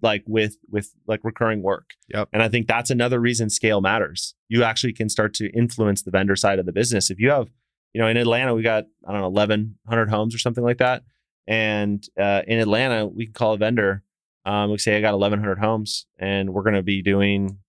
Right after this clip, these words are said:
Speaker 1: I don't know, seventy turns this month." Like, that's real money for those gr-,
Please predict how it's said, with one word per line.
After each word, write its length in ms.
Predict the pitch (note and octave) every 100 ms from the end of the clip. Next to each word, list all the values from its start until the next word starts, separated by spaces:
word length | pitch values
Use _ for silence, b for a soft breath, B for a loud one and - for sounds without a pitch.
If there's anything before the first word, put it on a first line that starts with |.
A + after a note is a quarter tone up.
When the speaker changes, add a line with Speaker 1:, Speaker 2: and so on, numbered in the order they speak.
| -
Speaker 1:
I 40 |
don't 80 | F#2+
know, 160 | F#2+ F#2
seventy 600 | - - A#2+ A2+ A2+ A2
turns 420 | - A2 A#2+ B2+ G#2
this 180 | F#2
month." 260 | F2 F2 A#2+ _ _ _ _ _ -
Like, 100 | G2
that's 240 | A#2 A#2
real 180 | G#2+ G2+
money 220 | G2 A2+
for 120 | G#2
those 180 | F2 D#2+
gr-, 100 | -